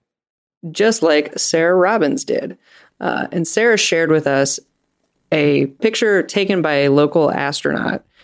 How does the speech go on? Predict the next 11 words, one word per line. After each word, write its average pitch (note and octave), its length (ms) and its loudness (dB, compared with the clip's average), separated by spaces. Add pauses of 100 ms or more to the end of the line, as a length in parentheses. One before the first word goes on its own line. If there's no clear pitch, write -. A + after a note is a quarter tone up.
(240)
and D#3 100 2
it - 320 -2
pictures F3+ 460 0
both D3 540 0
Michigan F3+ 520 2
and F#3+ 300 0
Ohio. F3 840 0 (680)
So - 560 0
it, D3 320 -2
it, - 220 -8 (120)
it, F#3+ 120 -6